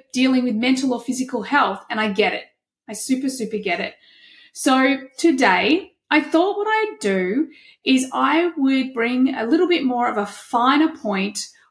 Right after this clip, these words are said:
on anxiety, um, because anxiety is something that,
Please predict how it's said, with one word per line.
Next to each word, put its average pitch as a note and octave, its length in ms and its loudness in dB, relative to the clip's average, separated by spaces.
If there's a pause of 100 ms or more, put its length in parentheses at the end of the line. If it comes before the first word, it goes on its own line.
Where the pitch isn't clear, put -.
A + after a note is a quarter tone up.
(120)
on G#3 420 0
anxiety, G3 680 -2 (880)
um, G#3+ 380 2
because C4 260 2
anxiety D#4 460 4
is E4 120 2
something A3+ 380 0
that, F#3+ 260 0